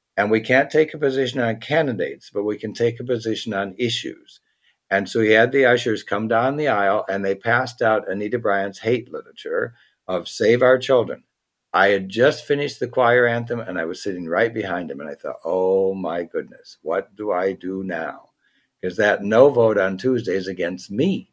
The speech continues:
and my community. I said, "Pastor, I need to see you on Monday." He said, "Monday's my day off. I'll see you Tuesday morning." I said, "No, I need to see you on Monday. Very important.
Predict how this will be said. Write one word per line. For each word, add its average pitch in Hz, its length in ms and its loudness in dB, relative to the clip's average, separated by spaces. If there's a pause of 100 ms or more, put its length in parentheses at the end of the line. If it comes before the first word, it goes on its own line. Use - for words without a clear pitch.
and 87 180 -8
my 120 220 -2
community. - 480 -14 (180)
I 87 80 -4
said, 87 240 -8
"Pastor, 98 460 0
I - 20 -2
need 101 240 -6
to 110 80 -4
see 110 220 -6
you 104 160 0
on 104 160 -4
Monday." 95 540 -6 (340)
He 117 60 -20
said, 107 180 -2
"Monday's 123 380 0
my 107 120 -2
day 104 220 -2
off. 87 260 -2
I'll 80 80 -6
see - 160 -10
you 92 100 -6
Tuesday 90 340 -10
morning." 82 260 -8
I 76 40 -8
said, 80 220 -8
"No, 87 200 -6 (100)
I 78 100 -4
need 104 240 -6
to 120 80 -8
see 117 180 -6
you 107 120 0
on 104 160 -4
Monday. 85 460 -4 (300)
Very 110 220 6
important. 113 520 0